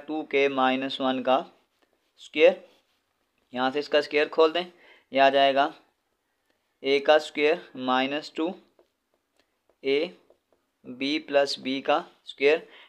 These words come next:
ये आपके पास आ जाएगा फ़ोर के का स्क्वायर, टू टू जार फ़ोर के, वन का स्क्वायर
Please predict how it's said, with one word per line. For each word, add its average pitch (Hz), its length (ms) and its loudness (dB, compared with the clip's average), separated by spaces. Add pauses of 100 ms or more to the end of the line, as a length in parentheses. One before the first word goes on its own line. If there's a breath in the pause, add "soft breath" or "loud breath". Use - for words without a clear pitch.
ये 143 60 0
आपके 147 260 0
पास 139 300 0
आ 139 140 2
जाएगा 139 340 0
फ़ोर 139 340 0
के 139 220 2
का 147 160 2
स्क्वायर, 143 440 -2 (400 soft breath)
टू 147 100 -4
टू 151 200 -6
जार 139 360 4 (180)
फ़ोर 143 480 -2
के, 143 160 2 (640)
वन 131 240 0
का 143 180 2
स्क्वायर 139 460 -2